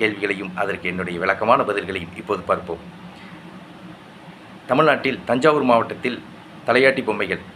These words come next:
டான்சிங் டால் சிறந்த முறையில் தயாரிக்கப்படுகின்றன. இங்கு தயாரிக்கப்படும் தலையாட்டி பொம்மைகள் தரமாக உள்ளதால் ஏற்றுமதி செய்யப்படுகின்றன.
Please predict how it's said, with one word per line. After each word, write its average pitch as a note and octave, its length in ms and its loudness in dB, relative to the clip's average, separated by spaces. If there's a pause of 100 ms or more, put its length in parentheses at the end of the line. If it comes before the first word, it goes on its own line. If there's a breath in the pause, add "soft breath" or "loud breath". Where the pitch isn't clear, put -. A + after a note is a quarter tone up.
டான்சிங் C3 400 0
டால் F#2 260 4
சிறந்த D3 320 0
முறையில் B2 300 2
தயாரிக்கப்படுகின்றன. G2+ 680 0 (1080 loud breath)
இங்கு C3+ 180 2
தயாரிக்கப்படும் C3+ 540 2
தலையாட்டி B2+ 400 4
பொம்மைகள் A2+ 340 0 (140)
தரமாக A#2+ 360 6
உள்ளதால் G#2+ 400 4
ஏற்றுமதி A#2+ 380 0
செய்யப்படுகின்றன. F#2+ 520 -2